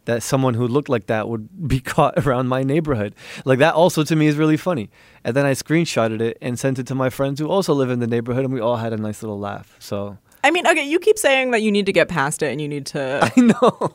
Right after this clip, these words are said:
Speaker 2: It's embarrassing, but then you say, "But," and follow it back.
Speaker 1: Ugh.
Speaker 2: So how, but
Speaker 1: It's
Speaker 2: how, but how
Speaker 1: so
Speaker 2: are you
Speaker 1: hard.
Speaker 2: actively trying to get past that and work on that and, and change and from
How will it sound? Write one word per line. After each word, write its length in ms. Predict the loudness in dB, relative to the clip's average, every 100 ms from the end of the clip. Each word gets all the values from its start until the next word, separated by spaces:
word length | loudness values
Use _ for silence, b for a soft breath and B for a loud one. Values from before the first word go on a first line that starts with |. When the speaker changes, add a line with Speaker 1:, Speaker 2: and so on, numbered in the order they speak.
| -4
Speaker 2:
It's 140 | 0
embarrassing, 600 | 2 6 6 6 4 0 2
but 80 |
then 140 | 2 4
you 100 | 4
say, 320 | 6 6 4
"But," 800 | -4 -10 -10 0 4 4 2 -4 -4
and 160 | -4 0
follow 240 | 0 4 6
it 60 |
back. 100 | 8
Speaker 1:
Ugh. 380 | 8 8 8 6
Speaker 2:
So 40 | 4
how, 340 | 2 2 0 B B B
but 140 | 2 4
Speaker 1:
It's 180 | 2 4
Speaker 2:
how, 100 | 6
but 20 | 6
how 120 | 4
Speaker 1:
so 40 |
Speaker 2:
are 40 | 2
you 300 | 2 2 2
Speaker 1:
hard. 180 | 0 -8 -10 0
Speaker 2:
actively 640 | 2 2 -2 -4 -2 -2
trying 500 | -2 0 2 0 -2
to 140 | -6 -4
get 200 | -6 -6
past 480 | -8 -8 -10 -12 -6
that 280 | -4 -4 -6
and 280 | -8 -8
work 360 | -8 -6 -6 -6
on 180 | -8 -6
that 340 | -6 -4 -6
and, 300 | -8 -10 -10 -10
and 180 | -10
change 400 | -10 -10 -10 -10
and 260 | -12 -12 -14
from 280 | -14 -14 -14